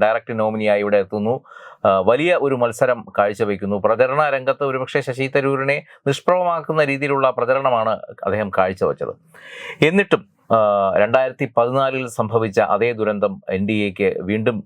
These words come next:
ആ, തിരുവനന്തപുരത്ത് സംഭവിച്ചിരിക്കുന്നു. അവസാന ലാപ്പിൽ, ആ, വിജയത്തോടടുത്ത ആ മധുരം ചുണ്ടിനും കപ്പിനും ഇടയിൽ വെച്ച് നഷ്ടപ്പെടുന്നു. ശശി തരൂർ, ആ, നിലവിലെ എം പി ആയ ശശി തരൂർ, അദ്ദേഹം നാലാമത് വീണ്ടും എം പി ആയി തെരഞ്ഞെടുക്കപ്പെടുന്നു.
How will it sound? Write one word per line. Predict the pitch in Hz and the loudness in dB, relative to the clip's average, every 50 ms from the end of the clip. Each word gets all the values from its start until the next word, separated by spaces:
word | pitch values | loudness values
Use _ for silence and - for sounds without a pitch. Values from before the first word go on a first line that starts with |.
| - - | -4 -2
ആ, | 92 92 87 | 0 0 0
തിരുവനന്തപുരത്ത് | 87 98 101 101 104 98 104 101 92 90 - 95 | 0 0 0 2 2 2 0 0 0 -2 -6 -6
സംഭവിച്ചിരിക്കുന്നു. | - - 92 90 98 98 90 - 90 92 82 90 87 90 95 98 - - | -4 -2 -2 0 0 -2 -2 -4 -6 -6 -4 -2 0 0 0 0 2 2
അവസാന | 87 95 101 - - 117 117 113 113 113 - - 92 95 | 0 0 2 2 0 0 2 0 -4 -6 -6 -4 -2 0
ലാപ്പിൽ, | 98 101 - - - - - _ _ _ - - - - - _ - - | 0 0 -2 -6 -8 -8 -10 _ _ _ -20 -20 -20 -20 -10 _ 0 0
ആ, | 87 87 87 85 85 87 85 85 85 - - - - - | 2 2 2 2 2 2 0 0 0 -2 -2 -4 -4 -4
വിജയത്തോടടുത്ത | 95 101 101 120 135 135 - - 151 143 135 127 127 117 - 143 | -4 -2 2 2 2 2 2 2 2 2 2 0 0 0 0 0
ആ | 131 | 0
മധുരം | 123 120 117 110 - 139 139 123 107 - - - 101 - | 0 0 -2 -2 0 -2 -2 -2 -4 -8 -10 -10 -8 -6
ചുണ്ടിനും | 120 120 127 135 135 139 123 127 | -6 -4 -2 -2 -2 0 2 2
കപ്പിനും | 120 - - 147 143 135 | 2 2 0 -2 -2 0
ഇടയിൽ | 127 127 127 123 120 | 2 2 2 2 2
വെച്ച് | 117 107 95 107 101 - - | -2 0 0 -2 -2 -2 -2
നഷ്ടപ്പെടുന്നു. | 98 - - - 98 98 104 98 92 92 92 87 - - - - - - - | -4 -4 -2 -2 -2 0 0 -2 -2 -4 -6 -6 -8 -14 -20 -20 -14 -2 2
ശശി | - 127 117 156 156 143 151 | 2 4 4 2 2 2 2
തരൂർ, | 151 135 127 107 101 - - | 2 2 0 -4 -2 0 0
ആ, | 107 104 104 98 98 98 | 2 2 2 2 2 2
നിലവിലെ | 98 101 110 113 127 127 131 131 | 2 2 2 2 2 2 2 0
എം | 127 123 73 113 117 113 | 0 2 0 0 0 0
പി | 120 117 | 0 0
ആയ | 113 113 110 | 2 0 0
ശശി | 107 - 117 - - 127 | -4 -6 -8 -6 -6 -6
തരൂർ, | 113 - 120 104 101 98 95 | -4 0 0 0 2 2 2
അദ്ദേഹം | 95 101 104 101 104 104 | 2 0 0 -2 -4 -2
നാലാമത് | 101 104 107 113 120 120 120 120 113 110 | -2 0 0 0 0 0 -2 -2 -4 -4
വീണ്ടും | 104 110 113 110 117 113 107 82 | -6 -8 -6 -6 -6 -6 -4 -4
എം | 104 101 | -4 -2
പി | 98 110 107 | 0 0 2
ആയി | 104 101 95 92 | 2 0 0 -2
തെരഞ്ഞെടുക്കപ്പെടുന്നു. | - 95 90 90 92 90 87 - - - 82 78 76 76 | -2 -4 -4 -4 -6 -4 -2 -2 -2 -2 -4 -6 -8 -12